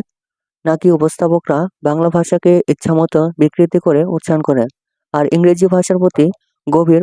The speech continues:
অনুরাগ দেখায়। সিফাতের এটা ভালো লাগে না। তিন নম্বর বহুনির্বাচনী প্রশ্ন হচ্ছে, তিন নম্বর বহুনির্বাচনী প্রশ্ন হচ্ছে, সিফাতের মন খারাপ করার মধ্য দিয়ে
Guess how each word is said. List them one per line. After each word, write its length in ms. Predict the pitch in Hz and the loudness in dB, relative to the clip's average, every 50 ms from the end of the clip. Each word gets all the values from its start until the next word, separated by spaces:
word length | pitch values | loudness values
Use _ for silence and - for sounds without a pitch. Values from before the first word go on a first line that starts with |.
| - - | 0 -2
অনুরাগ 360 | 156 156 156 151 160 160 160 - _ _ _ _ _ - | -2 0 0 0 0 -2 -2 -6 _ _ _ _ _ -2
দেখায়। 380 | 147 143 135 - 135 123 120 135 - _ _ _ _ _ _ _ - | -2 -2 -2 -2 -4 -4 -4 -6 -8 _ _ _ _ _ _ _ -6
সিফাতের 420 | - 190 180 - 185 180 - 190 180 - | -4 -2 0 0 0 0 0 0 0 0
এটা 220 | 165 - - 160 175 214 - _ | 0 0 0 -2 -2 -4 -4 _
ভালো 200 | - 151 156 156 151 | -2 0 0 2 2
লাগে 200 | 151 147 147 143 | 0 0 -2 -4
না। 120 | 135 131 131 - _ _ _ _ _ _ _ _ _ _ - | -4 -6 -8 -12 _ _ _ _ _ _ _ _ _ _ -2
তিন 120 | 180 180 | 0 2
নম্বর 300 | 190 190 190 196 202 196 190 170 | 2 2 2 2 0 0 0 -2
বহুনির্বাচনী 600 | 160 156 156 160 160 156 160 165 - - 170 170 165 | -2 -2 -2 -4 -2 -2 -2 -2 -2 -2 -4 -2 -2
প্রশ্ন 240 | - 147 - - - 151 | -2 -4 -4 -2 -2 -2
হচ্ছে, 280 | 151 - - - 131 135 160 190 - _ _ _ _ _ _ _ _ _ _ _ _ _ _ _ - | -2 -2 -2 0 0 0 0 -2 -6 _ _ _ _ _ _ _ _ _ _ _ _ _ _ _ -2
তিন 100 | 175 175 | 0 2
নম্বর 300 | 180 185 185 180 185 185 175 | 2 2 0 0 -2 -2 -2
বহুনির্বাচনী 640 | 160 156 156 160 165 170 170 180 - - 180 180 180 | -2 -4 -4 -4 -2 0 0 0 0 0 -2 -2 0
প্রশ্ন 220 | - 156 - - - 160 | -2 -4 -4 -2 -2 -2
হচ্ছে, 260 | 165 - - - 147 151 170 185 | -2 -2 -2 0 0 0 2 0
সিফাতের 480 | - - 180 170 - 170 170 - 175 170 | -2 -2 -2 -2 0 -2 0 0 0 0
মন 160 | 156 147 147 151 | 0 -2 -2 -4
খারাপ 200 | - 165 165 165 - | -2 -4 -4 -2 -2
করার 200 | - 170 170 170 | 0 0 0 2
মধ্য 220 | 156 135 135 139 151 160 | 0 0 0 0 0 0
দিয়ে 180 | 156 151 143 | 0 0 -2